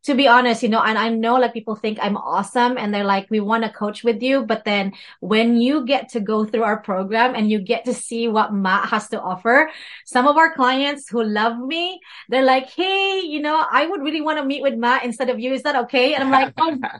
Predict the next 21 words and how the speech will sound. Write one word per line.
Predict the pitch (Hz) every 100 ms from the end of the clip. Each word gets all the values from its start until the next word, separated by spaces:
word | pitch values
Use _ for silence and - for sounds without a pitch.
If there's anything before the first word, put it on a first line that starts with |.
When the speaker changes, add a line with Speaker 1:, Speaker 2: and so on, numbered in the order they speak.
| - - - _ _ -
Speaker 1:
<laughs> | 339 - - - - _
And | 277 311
I | 330
say, | 320 302 294
"Of | 285 277
course, | _ 349 494 403 233 196 -
you | 254
know, | 233 269
like, | 311 269 247 - _
we | 254 226 277
work | 269 277 285
as | 277
a | 180
team | 170 - 214 220 269 339 -
and | - 226 226 226
we | 233
function | 233 233 254 262
as | 202
a |
Speaker 2:
That's | 220
Speaker 1:
team." | -